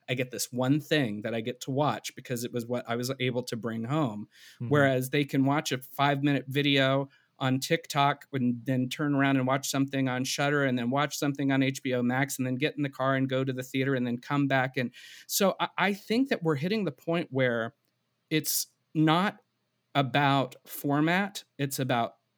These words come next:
Speaker 1: story. And the problem is, is there are too many places that are just trying to create content without creating story. If the story is there, the audience will find it.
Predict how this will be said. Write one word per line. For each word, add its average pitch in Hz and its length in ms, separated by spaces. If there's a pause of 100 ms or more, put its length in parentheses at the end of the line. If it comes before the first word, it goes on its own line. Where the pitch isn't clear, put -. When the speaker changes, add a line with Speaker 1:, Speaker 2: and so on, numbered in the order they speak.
(340)
Speaker 1:
story. 165 840
And 135 140
the 135 60
problem 147 500
is, 113 400
is 123 140
there 127 120
are 123 40
too 160 360
many 147 300
places 147 800 (360)
that 139 160
are 131 120
just 135 240
trying 139 180
to 135 100
create 127 400
content 139 560
without 127 440
creating 117 440
story. - 680 (320)
If 143 160
the 143 60
story 180 520
is 170 120
there, 151 260
the 135 180
audience 131 460
will 123 80
find 113 340
it. 104 140